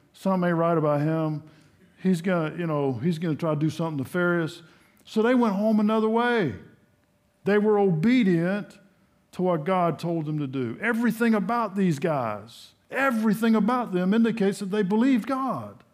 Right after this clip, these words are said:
and they listened to God. Is that, does that not define a relationship with God? Sure it does. So what a wonderful testimony these guys were. They went home a different way in obedience to God.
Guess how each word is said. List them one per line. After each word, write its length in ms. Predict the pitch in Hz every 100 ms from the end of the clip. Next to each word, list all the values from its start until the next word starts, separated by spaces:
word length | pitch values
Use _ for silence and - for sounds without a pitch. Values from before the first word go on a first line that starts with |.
| _ _ _ _ _ _ _ _ _
and 100 | 170
they 100 | 196
listened 440 | 220 285 285 175 135
to 80 |
God. 420 | 113 104 82 87 127 _ _ _ _ _ _ _ _ _ _
Is 100 | 120
that, 300 | 165 165 165
does 140 | 143
that 180 | 165 170
not 180 | 170 170
define 380 | 151 - 165 170
a 60 |
relationship 640 | 131 127 127 165 170 - 214
with 160 | 214
God? 300 | 226 262 330 - _
Sure 280 | - 320
it 80 | 247
does. 480 | 139 95 90 - _ _ _ _ _ _ _ _ _ _ _ _ _
So 140 | _ 156
what 180 | 175 185
a 20 |
wonderful 540 | 160 190 185 - 156
testimony 640 | 143 170 151 160 139 135
these 240 | 127 139 131
guys 400 | 147 123 117 - - _ _
were. 400 | 139 139 117 110
They 120 | 135
went 220 | 165 165
home 420 | 131 175 165 135 123 - _
a 40 | 131
different 440 | 117 156 156 143
way 340 | 139 143 135 123
in 100 | 127
obedience 520 | 113 139 135 123 104
to 100 | 120
God. 380 | 110 95 -